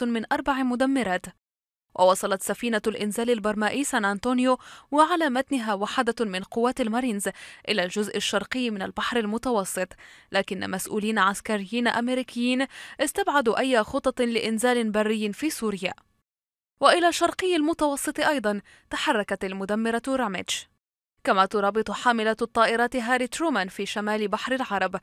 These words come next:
ويمكن استدعاء طائرات منها إذا ما دعت الضرورة للمشاركة في الهجوم المحتمل.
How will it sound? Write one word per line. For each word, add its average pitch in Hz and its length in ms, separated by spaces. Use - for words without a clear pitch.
ويمكن 185 440
استدعاء 202 500
طائرات 220 520
منها 269 460
إذا 311 200
ما 359 140
دعت 403 340
الضرورة 233 520
للمشاركة 226 840
في - 120
الهجوم 190 400
المحتمل. 202 640